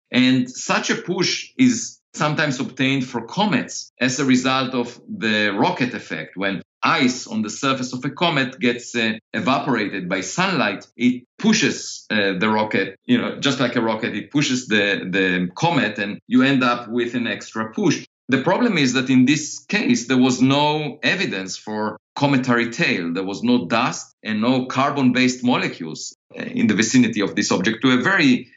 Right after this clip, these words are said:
tight limit. So, so somehow the object received the push, but without the cometary outgassing associated with it. And just, you know, yesterday there was a paper elaborating on this point, uh, and saying how unusual this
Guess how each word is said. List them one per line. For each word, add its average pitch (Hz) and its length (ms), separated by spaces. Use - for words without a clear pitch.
tight 143 300
limit. 127 500
So, 113 400
so 131 600
somehow 180 540
the 143 140
object 143 380
received 123 440
the 127 140
push, 135 640
but - 400
without 135 760
the 123 180
cometary 113 1300
outgassing 127 800
associated 117 640
with 190 220
it. 87 120
And 131 140
just, 190 260
you 175 100
know, 135 80
yesterday 123 560
there 107 100
was 110 200
a 117 40
paper 123 520
elaborating 127 720
on 101 160
this 95 180
point, 92 560
uh, 107 40
and 101 340
saying 127 320
how 156 300
unusual 135 760
this - 380